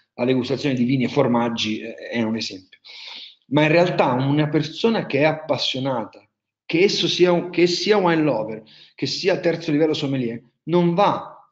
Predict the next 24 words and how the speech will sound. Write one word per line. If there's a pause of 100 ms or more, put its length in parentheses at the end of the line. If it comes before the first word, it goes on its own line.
in
una
realtà,
in
una
cantina
necessariamente
a
fare (280)
soltanto
una
cooking
class
in
cui
poi
può
assaggiare
dei
vini
d'accompagnamento.
È
il
contrario,